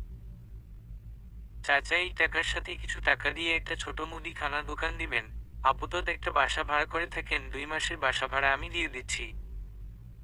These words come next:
আর ধীরে সুস্থে আমাকে টাকাটা দিন, চিন্তা করবেন না, আল্লাহ ঠিক করে দিবে সব, ইনশাআল্লাহ।" সেদিন বড় চাচা আর বড় চাচি তোমাকে জড়িয়ে ধরে খুব কেঁদেছিল, কিন্তু এসেছিলাম আমি, গর্বের হাসি আমার বেসরকারি চাকরিজীবী স্বামী, আর যেটুকু পেরেছে সাহায্য করেছে আমার পরিবারকে।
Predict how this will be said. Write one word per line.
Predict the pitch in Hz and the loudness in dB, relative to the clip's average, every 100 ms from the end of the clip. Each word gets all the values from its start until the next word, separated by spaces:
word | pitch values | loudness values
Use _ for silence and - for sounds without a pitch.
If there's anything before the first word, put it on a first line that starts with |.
| - - - - - - - | -12 -10 -8 -8 -8 -10 0
আর | 139 147 | 2 2
ধীরে | - 160 175 | 0 0 0
সুস্থে | - 143 - 170 | 0 -2 0 2
আমাকে | 160 151 151 | 4 2 2
টাকাটা | 160 139 143 160 | 4 4 4 2
দিন, | 156 165 160 | 2 -2 -2
চিন্তা | 160 151 165 | -4 0 2
করবেন | 175 170 147 | 2 4 4
না, | 131 127 | 6 6
আল্লাহ | 127 131 139 - | 6 6 0 0
ঠিক | - - | -6 -4
করে | 156 | -2
দিবে | 143 127 156 | 0 0 0
সব, | 170 170 | 0 0
ইনশাআল্লাহ।" | 160 151 135 113 107 107 - - - - - - - - - - - - - - - - - - - - | -2 2 6 6 6 -2 -4 -10 -10 -12 -12 -12 -10 -10 -10 -8 -8 -8 -8 -8 -8 -8 -8 -10 -10 -6
সেদিন | - 156 156 180 | 0 0 0 0
বড় | 151 147 156 | 4 4 4
চাচা | 170 165 170 | 0 4 6
আর | 170 | 6
বড় | 151 135 143 | 6 4 4
চাচি | - 156 - | 4 2 2
তোমাকে | 151 160 156 165 | -4 -2 -2 -2
জড়িয়ে | 143 131 151 | 0 2 0
ধরে | 156 160 | 0 0
খুব | - - | 0 -4
কেঁদেছিল, | - 143 139 - 170 170 | -2 -2 0 -2 -4 -4
কিন্তু | 165 160 | -4 -2
এসেছিলাম | 160 143 156 - 175 165 143 | 0 0 0 -2 0 0 2
আমি, | 139 139 | 0 0
গর্বের | 127 127 131 156 | 4 4 4 2
হাসি | 156 147 165 | 2 2 2
আমার | 160 151 | 2 2
বেসরকারি | 139 131 - 151 170 175 | 0 0 0 2 0 2
চাকরিজীবী | - 147 - 165 151 160 | 2 0 0 -6 -4 0
স্বামী, | - 143 147 156 | 2 2 4 2
আর | |
যেটুকু | 147 139 135 151 - | 2 -2 -4 -6 0
পেরেছে | 147 135 151 | 2 2 0
সাহায্য | 139 135 127 123 135 | 2 4 2 2 2
করেছে | 135 131 160 | 2 2 2
আমার | 160 170 | 2 0
পরিবারকে। | - 151 127 104 98 107 | 0 -2 2 2 2 -4